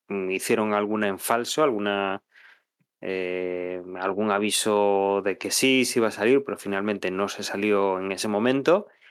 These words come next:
Y, eh, con el cambio se hace todo, eh, detrás del coche de seguridad, con neumáticos de lluvia extrema. Y esto es una de las partes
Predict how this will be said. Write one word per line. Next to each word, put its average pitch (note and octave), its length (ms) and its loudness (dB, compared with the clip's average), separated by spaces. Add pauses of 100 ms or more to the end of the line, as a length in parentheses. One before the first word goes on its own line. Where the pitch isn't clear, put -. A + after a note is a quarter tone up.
(760)
Y, D#3+ 440 2
eh, G2+ 960 2
con A#2+ 240 2
el A#2 340 4
cambio D3 400 2
se C#3 140 0
hace B2 240 0
todo, C#3 580 4 (100)
eh, G2 460 0
detrás G#2 320 2
del A2 100 -8
coche G#2 240 -4
de G#2 40 -2
seguridad, C#3 640 4 (200)
con D#3 260 4
neumáticos B2 520 2
de B2 100 4
lluvia B2 280 4
extrema. G#2 580 0
Y B2 160 2
esto B2 240 2
es C3 80 2
una C3+ 160 2
de C3 80 4
las A#2+ 160 2
partes C3+ 480 0